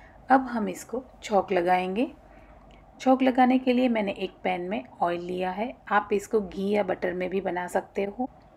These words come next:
अब हम इसमें एक टीस्पून जितना मस्टर्ड सीड डाल देंगे।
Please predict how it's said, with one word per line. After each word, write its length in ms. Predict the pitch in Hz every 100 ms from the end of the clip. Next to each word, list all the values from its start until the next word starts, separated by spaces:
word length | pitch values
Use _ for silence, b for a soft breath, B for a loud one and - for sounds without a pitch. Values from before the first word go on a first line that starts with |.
| - - - -
अब 160 | 240 254
हम 220 | 247 247
इसमें 340 | 214 214 196
एक 280 | 208 214 202 -
टीस्पून 340 | 226 - 233
जितना 440 | 214 190 208 254 277 214
मस्टर्ड 340 | 180 - 185
सीड 240 | - 202 196
डाल 220 | 190 190
देंगे। 380 | 202 202 202 294